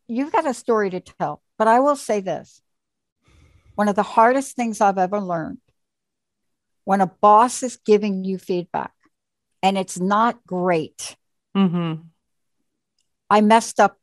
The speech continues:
Speaker 1: three times with Mary Louise, and then I never messed up again.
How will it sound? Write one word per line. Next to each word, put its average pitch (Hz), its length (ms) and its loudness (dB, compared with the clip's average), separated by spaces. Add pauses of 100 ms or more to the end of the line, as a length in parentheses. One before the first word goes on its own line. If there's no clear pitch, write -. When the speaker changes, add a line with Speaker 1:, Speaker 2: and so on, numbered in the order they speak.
Speaker 1:
three 220 380 -4
times 170 640 -6
with 175 180 -8
Mary 175 300 -2
Louise, 165 580 -8
and 170 180 -4
then 180 140 2
I 185 140 0
never 175 320 -2
messed 160 320 -8
up 151 160 -8
again. 147 360 -12